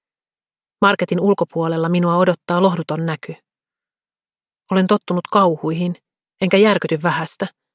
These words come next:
mutta silti se voimistaa ahdistusta sydämessäni.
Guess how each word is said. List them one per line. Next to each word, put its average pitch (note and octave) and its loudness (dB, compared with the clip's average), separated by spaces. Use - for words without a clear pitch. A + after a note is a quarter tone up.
mutta F#3 -2
silti G3 2
se F3+ -2
voimistaa F3 -2
ahdistusta E3+ -4
sydämessäni. E3+ -6